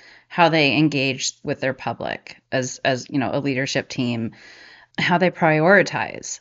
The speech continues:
I think Michael would probably agree with me, and he's here, so he can if he wants to. But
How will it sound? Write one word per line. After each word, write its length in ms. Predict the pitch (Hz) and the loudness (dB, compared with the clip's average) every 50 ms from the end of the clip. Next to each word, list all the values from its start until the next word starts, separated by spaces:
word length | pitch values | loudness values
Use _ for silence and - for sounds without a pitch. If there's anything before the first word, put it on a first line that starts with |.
| _ _ - | _ _ 0
I 140 | 151 156 151 | 0 0 2
think 320 | 151 170 160 143 131 - _ _ _ - | 2 0 0 0 -2 -8 _ _ _ -4
Michael 680 | 151 156 147 143 139 151 147 139 135 - - - _ _ _ _ _ | 0 0 0 0 0 0 0 2 0 0 -4 -8 _ _ _ _ _
would 240 | - 143 151 131 - | -8 -6 -6 -6 -4
probably 580 | - - 139 123 127 131 127 139 131 131 131 120 | -4 -2 -2 0 0 -2 -4 -2 -2 -2 -2 -2
agree 280 | 143 143 - 196 247 | -2 -2 -2 -2 -2
with 240 | 240 175 - - - | -2 -2 -4 -4 -4
me, 140 | 120 131 147 | -4 -2 -2
and 100 | 151 147 | -2 -4
he's 160 | 156 - - | -4 -6 -6
here, 220 | - 180 175 147 | -4 -4 -4 -4
so 160 | 143 - 131 127 | -4 -6 -6 -6
he 120 | 143 135 | -8 -8
can 260 | - - 175 170 147 131 | -6 -6 -4 -4 -4 -4
if 80 | - | -6
he 100 | - 104 | -6 -6
wants 240 | 139 165 175 156 - | -6 -6 -6 -8 -10
to. 140 | - - - _ - | -12 -14 -16 _ -2
But 300 | 175 143 117 - - | 0 0 0 0 -4